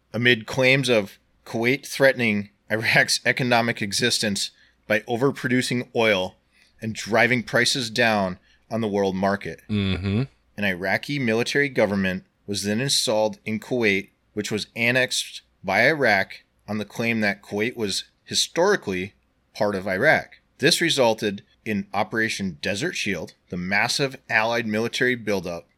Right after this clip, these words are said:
Speaker 1: and later the Hundred Hour War <laughs> against Iraq in Desert Storm.
Speaker 2: Yeah. Yeah. No, uh, and I think that guy also got a cameo in The Big Lebowski as the guy who, uh, cleans the,
Speaker 1: <laughs>
Speaker 2: um, shoes at the bowling alley.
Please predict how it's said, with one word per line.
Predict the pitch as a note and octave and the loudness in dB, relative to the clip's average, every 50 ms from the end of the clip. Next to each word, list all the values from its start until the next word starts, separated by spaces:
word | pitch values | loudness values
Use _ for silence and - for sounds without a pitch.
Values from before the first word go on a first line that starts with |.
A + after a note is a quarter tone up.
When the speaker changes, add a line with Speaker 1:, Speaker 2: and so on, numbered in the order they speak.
| _ - | _ -4
Speaker 1:
and | A#2 A#2 A2+ G#2 F#2+ F2+ F2 - - _ _ _ _ | 0 0 2 0 0 -2 -6 -10 -16 _ _ _ _
later | F#2+ G#2 A2+ A2+ G2 F#2 E2 E2+ F2+ - _ _ _ _ | -4 -2 0 0 0 -2 -4 -6 -10 -14 _ _ _ _
the | - G2+ - | -6 -6 -4
Hundred | - A2 A2 A2+ A2+ G#2+ | -2 -2 -2 0 2 2
Hour | G#2 G#2+ G#2+ G#2+ G#2+ | 2 2 0 0 -2
War | G#2 G2+ G#2 A2 A2 - - - - - | -2 0 0 0 0 0 -2 -6 -10 -18
<laughs> | _ _ _ | _ _ _
against | - G#2+ A2+ A2 G2 - - | -6 -6 -4 -4 -4 -2 0
Iraq | A#2 G#2 G2+ G2+ G#2+ B2 G#2 F#2+ - - - _ _ _ _ _ _ _ | 0 0 0 0 0 0 0 -2 -4 -8 -18 _ _ _ _ _ _ _
in | A#2 A2+ | -6 -4
Desert | G2+ G2 - F2 F#2+ | -4 -4 -4 -4 -6
Storm. | F2+ - - - E2 D2 - - _ _ - - _ _ _ _ | -6 -6 -6 -6 -8 -10 -12 -18 _ _ -20 -20 _ _ _ _
Speaker 2:
Yeah. | - F#2+ G2+ F#2+ F#2 - - - _ _ _ | 0 2 4 4 4 2 0 -2 _ _ _
Yeah. | - E2 F#2 F#2+ F#2 F2+ F2+ F2 E2+ | -14 -8 -4 -2 0 0 -2 0 2
No, | A#2 A#2+ B2 B2+ | 6 8 8 8
uh, | A#2 B2 B2+ B2 A#2+ A#2 A2+ G#2 | 8 8 8 8 8 6 4 2
and | A2 A2 | -2 -6
I | A2+ A2+ | -8 -8
think | - _ E3+ F#3+ A3+ G#3+ | -6 _ -2 -2 -2 -2
that | - A#3 G3+ C#3+ | -4 -10 -6 0
guy | C3+ B2 A#2 G#2 | 2 2 2 2
also | - G#2+ G#2+ A2+ B2+ - - - C3+ A#2+ A2 G2+ | 4 4 4 4 4 4 2 2 4 4 4 4
got | F#2+ G#2+ G2+ G#2 G2+ F#2 | 4 4 4 4 2 2
a | E2+ | -2
cameo | - - - - G2+ F#2+ G2 G2+ G#2 G#2 G2 F#2+ F#2 F#2 F#2 | -8 -12 -10 -6 -4 -2 -2 0 0 0 2 2 2 2 2
in | F2+ F2 F2 | 0 -2 -4
The | E2+ E2 E2 | -4 -4 -4
Big | D#2+ D2+ D2 - F#2 G2 F2+ F2+ | -4 -4 -4 -2 -2 -2 -2 -2
Lebowski | F2 E2 D2+ D#2+ E2+ F2 F#2 G#2 G#2 - - - A2+ A2 G#2+ G2 | -4 -4 -2 0 2 4 4 4 4 0 -4 -4 -2 0 2 2
as | F#2 E2+ - | 2 0 -2
the | - E2 | -8 -10
guy | D#2 F#2 F#2 F#2+ G2 F2+ | -4 0 2 2 2 2
who, | F2+ F#2+ F#2 F2+ F2 F2 F2 E2+ | 0 -2 -4 -4 -2 0 0 2
uh, | E2 D#2+ D#2+ | 2 0 0
cleans | - - - A#2 G#2+ G#2 G#2 G#2 F#2 F#2 | -4 -4 -4 -2 0 0 0 -2 -4 -6
the, | - - F#2+ F#2 F2+ F2+ F2+ F2+ | -8 -6 -6 -4 -4 -2 0 0
Speaker 1:
<laughs> | |
Speaker 2:
um, | F2 E2+ E2 D#2+ D#2 D#2 D2+ D#2 D#2 D#2 D2+ | 2 2 2 2 0 -2 -4 -6 -10 -12 -10
shoes | - - - - B2 A#2+ G#2+ F#2 F2 D#2+ F2 | -10 -8 -4 -2 0 0 0 0 -2 -4 -4
at | E2+ D2 | -6 -6
the | D2+ | -6
bowling | C#2+ E2+ F#2 G2+ A2 A#2+ B2+ | -2 0 0 0 0 -2 -2
alley. | B2+ C3+ C#3 C#3+ D#3 E3 | -2 -2 -2 -2 -2 -6